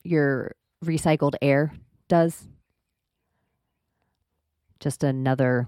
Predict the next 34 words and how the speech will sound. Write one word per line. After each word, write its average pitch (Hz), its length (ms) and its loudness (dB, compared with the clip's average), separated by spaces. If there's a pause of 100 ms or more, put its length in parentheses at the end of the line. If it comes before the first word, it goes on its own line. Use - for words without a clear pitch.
(600)
thing 156 260 0
to 160 120 -8
throw 147 340 0
out 226 240 2
there 220 260 2
of 156 180 -2
why 151 300 0
you 147 200 -2
should 151 320 -2
not 170 500 0 (100)
wear 135 540 0
a 139 100 -2
face 165 440 -2
diaper. 117 880 -2 (1200)
What 185 200 -2
else 151 260 -2
do 151 120 0
I 139 40 2
have 135 160 0
on 131 120 -2
this 135 160 -2
side 127 260 -2
of 127 60 -2
the 135 100 -4
list? 127 500 -6 (1700)
Uh, 151 220 -6
uh, 165 280 -8
uh. 170 400 -2 (1600)
Oh, 190 320 4
you 226 140 -4
know 277 140 -2
an 226 200 -6
interesting 185 600 -2
thing? 175 280 -6